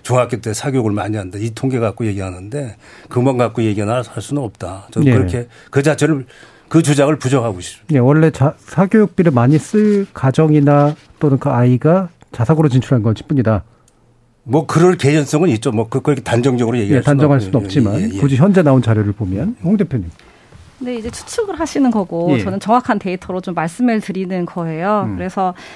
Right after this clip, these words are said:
Speaker 3: 어, 어쨌든 전국 단위 자사고를 희망하는 학생들이 월 평균 백만 이상, 음, 이렇게 지출하는 비율이 일반고에 비해서 압도적으로 높다는 것은
Speaker 2: 음.
Speaker 3: 그러니까 뭐 경미한 차이거나 뭐 일점오 배 아니면 별 차이가 없다거나 그러면 여러 가지 변수나 개연성을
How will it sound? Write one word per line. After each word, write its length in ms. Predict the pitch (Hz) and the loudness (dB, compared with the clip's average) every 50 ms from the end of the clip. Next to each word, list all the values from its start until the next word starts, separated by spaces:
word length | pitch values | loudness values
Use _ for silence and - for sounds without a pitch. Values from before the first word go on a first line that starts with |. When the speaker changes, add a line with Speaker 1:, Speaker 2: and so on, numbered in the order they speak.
| - - - _ _ | -20 -20 -20 _ _
Speaker 3:
어, 440 | - 180 180 180 185 180 180 175 117 | -6 -4 -2 -2 -2 -2 -2 -4 -6
어쨌든 240 | 185 - 220 220 220 | -6 -6 -4 -4 -4
전국 280 | - 208 196 220 233 - | -4 -4 -4 -6 -4 -2
단위 200 | 226 220 220 208 | -2 -2 -2 -4
자사고를 400 | - 202 190 214 208 196 196 202 | -6 -6 -6 -6 -6 -6 -6 -2
희망하는 360 | - 277 277 262 247 240 247 | 0 0 0 0 0 -2 -2
학생들이 440 | 247 - - 233 214 208 196 196 196 175 | -4 -4 -4 -4 -4 -2 -4 -4 -4 -4
월 120 | 160 175 | -4 -4
평균 320 | - - 208 196 - 190 | -4 -4 -6 -4 -4 -6
백만 300 | - 180 175 208 214 196 | -6 -4 -2 -2 -2 -2
이상, 500 | 185 180 220 196 185 175 165 165 - - - | -2 -2 -2 -2 -2 -2 -2 -4 -6 -8 -8
음, 440 | - 180 175 170 170 165 160 160 - - - | -8 -6 -6 -4 -4 -4 -6 -6 -8 -10 -10
이렇게 240 | 175 175 165 - | -10 -10 -10 -8
지출하는 440 | - 220 - - 262 226 202 190 180 | -10 -10 -6 -4 -2 -2 -2 -2 -4
비율이 280 | - - 175 170 202 196 | -6 -6 -6 -4 -2 -2
일반고에 380 | 175 180 226 226 226 208 202 | -2 0 0 -2 -2 -2 -6
비해서 220 | 185 185 185 - 147 | -6 -6 -6 -6 -6
압도적으로 380 | - - 262 254 262 220 202 | -4 -2 -2 -2 -2 -4 -6
높다는 440 | 170 156 147 - 233 226 214 190 175 | -6 -8 -8 -2 0 0 0 0 -2
것은 400 | 156 151 156 - 233 214 170 147 - - | -4 -6 -8 -6 -4 -4 -4 -4 -6 -10
Speaker 2:
음. 140 | 117 98 90 | -10 -10 -10
Speaker 3:
그러니까 180 | 87 - - - - _ _ _ _ _ - | -8 -8 -10 -10 -10 _ _ _ _ _ -8
뭐 320 | 190 190 185 180 175 165 165 _ - | -4 -4 -2 -2 -4 -6 -8 _ -6
경미한 400 | - 196 202 220 240 233 214 202 | -4 0 0 2 2 2 0 -2
차이거나 720 | - - 247 247 240 190 170 160 143 143 156 151 156 165 | -2 -4 -4 -4 -2 -4 -6 -6 -6 -6 -6 -8 -10 -10
뭐 140 | 165 151 165 | -10 -6 -4
일점오 380 | 196 220 - 240 202 165 156 160 | -4 -2 -2 -2 -4 -4 -6 -6
배 240 | - 160 151 160 160 - | -6 -6 -8 -8 -10 -10
아니면 540 | - 170 175 175 170 165 - 160 160 - - | -6 -6 -4 -4 -4 -6 -6 -6 -8 -8 -6
별 140 | - 196 185 | -6 -6 -6
차이가 260 | - - 302 285 214 | -4 -6 -4 -4 -4
없다거나 520 | 147 - - 180 165 151 143 143 156 151 | -6 -6 -6 -6 -6 -4 -6 -6 -6 -6
그러면 320 | - - 247 269 262 220 185 | -4 -2 2 2 2 2 2
여러 180 | 202 196 233 | 2 0 2
가지 200 | 233 254 226 233 | 2 0 -2 -2
변수나 400 | 214 - 180 180 175 - 208 214 | -6 -6 -6 -6 -6 -6 -8 -8
개연성을 520 | 202 - 180 170 185 190 - 214 196 190 | -8 -6 -6 -6 -6 -6 -6 -6 -6 -4